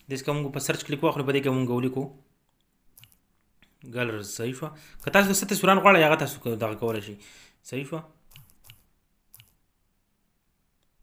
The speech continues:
دا موږ سرچ کو،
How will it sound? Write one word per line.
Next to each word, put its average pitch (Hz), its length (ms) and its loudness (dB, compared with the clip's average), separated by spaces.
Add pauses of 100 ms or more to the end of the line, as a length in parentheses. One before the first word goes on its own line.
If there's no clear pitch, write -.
(1900)
دا 123 80 -12
موږ 135 160 -12
سرچ 131 260 -12
کو، - 200 -14